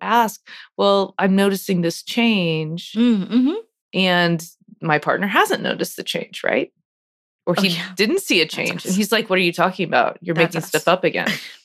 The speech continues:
Speaker 3: Right. So now we're making things explicit,
Speaker 1: <laughs>
Speaker 3: right? And so
Speaker 1: Right.
Speaker 3: now,
Speaker 2: Oh, yeah.
Speaker 3: now we're taking it into this place of it not just being these implicit stories that we're making up,
Speaker 1: Mm-hmm.
Speaker 2: Mm-hmm.
Speaker 3: but we're interrupting those implicit stories because we're bringing it into the,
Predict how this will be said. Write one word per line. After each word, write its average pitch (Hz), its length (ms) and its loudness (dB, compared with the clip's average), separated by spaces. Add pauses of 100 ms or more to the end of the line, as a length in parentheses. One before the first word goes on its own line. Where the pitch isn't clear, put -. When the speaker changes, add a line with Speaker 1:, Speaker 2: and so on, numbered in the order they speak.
Speaker 3:
Right. 233 160 0
So - 120 -6
now 226 140 0
we're 233 80 2
making 220 360 0
things 196 220 0
explicit, - 480 -4 (140)
Speaker 1:
<laughs> - 100 -14
Speaker 3:
right? 202 360 0
And 214 140 -2
so 220 180 0
Speaker 1:
Right. 214 80 2
Speaker 3:
now, 214 200 2
Speaker 2:
Oh, 254 120 0
yeah. 233 160 0
Speaker 3:
now 240 240 2
we're 240 120 4
taking 233 380 -2
it 214 80 4
into 208 220 0
this 196 140 -4
place 269 520 0
of 196 180 4 (300)
it 214 160 2
not 220 220 2
just - 220 -6
being 202 200 4
these 185 140 2
implicit 180 500 -2
stories 208 400 2
that - 140 0
we're 180 80 -4
making 170 320 -4
up, 165 140 -4
Speaker 1:
Mm-hmm. 170 180 0
Speaker 2:
Mm-hmm. 190 200 -2
Speaker 3:
but 196 140 2
we're 196 80 2
interrupting 196 760 0
those 175 180 2
implicit 170 420 0
stories 165 380 0
because 180 360 -2
we're 180 120 0
bringing 185 320 2
it 170 100 0
into 170 240 -2
the, 156 220 2